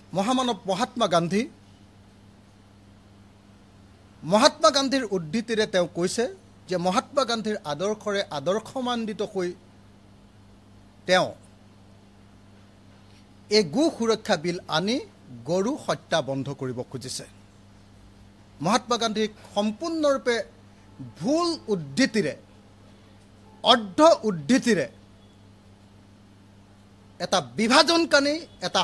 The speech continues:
সাম্প্ৰদায়িক ৰাজনীতি কৰি হিমন্ত বিশ্ব শৰ্মাই প্ৰমাণ কৰি দিলে যে হিমন্ত বিশ্ব শৰ্মা অসমৰ ইতিহাসৰ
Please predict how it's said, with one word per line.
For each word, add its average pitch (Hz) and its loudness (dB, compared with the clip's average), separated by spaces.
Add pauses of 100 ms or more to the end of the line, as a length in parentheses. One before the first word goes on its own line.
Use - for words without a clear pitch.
(140)
সাম্প্ৰদায়িক 311 6
ৰাজনীতি 220 -2
কৰি 247 -2 (580)
হিমন্ত 269 6 (180)
বিশ্ব - -6 (160)
শৰ্মাই 214 -2 (220)
প্ৰমাণ 196 4 (140)
কৰি 190 4
দিলে 151 -2 (560)
যে 165 2 (160)
হিমন্ত 285 2 (160)
বিশ্ব - -6 (140)
শৰ্মা 233 -2 (560)
অসমৰ 285 6 (200)
ইতিহাসৰ 214 0